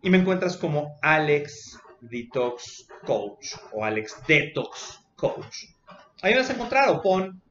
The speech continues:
Alex Palombo y te voy a aparecer. Te agradezco enormemente.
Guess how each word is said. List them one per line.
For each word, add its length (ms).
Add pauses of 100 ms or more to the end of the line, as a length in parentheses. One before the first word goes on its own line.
(460)
Alex 300
Palombo 600 (260)
y 100
te 60
voy 160
a 20
aparecer. 440 (560)
Te 80
agradezco 360
enormemente. 760